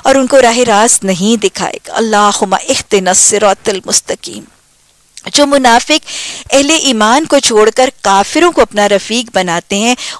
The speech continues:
उन्हें खुशखबरी सुना दो कि उनके लिए दर्दनाक सजा है। क्या ये लोग इज्जत की तलब में उनके पास जाते हैं, हालांकि इज्जत तो सारी की सारी अल्लाह के हाथ में है। आयत नंबर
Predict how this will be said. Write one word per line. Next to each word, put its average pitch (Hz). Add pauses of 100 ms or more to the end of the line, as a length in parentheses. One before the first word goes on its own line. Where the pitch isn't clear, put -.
उन्हें 220
खुशखबरी 202
सुना 208
दो 320
कि -
उनके 208
लिए 196
दर्दनाक 180
सजा 175
है। 170 (320)
क्या 302
ये 320
लोग 311 (100)
इज्जत 247
की 403
तलब 381
में 349
उनके 339
पास 294
जाते 294
हैं, 277 (240)
हालांकि 311
इज्जत 247
तो 294
सारी 214
की 330
सारी 277 (100)
अल्लाह 170 (100)
के 302
हाथ 277
में 285
है। 269 (1200)
आयत 320
नंबर 277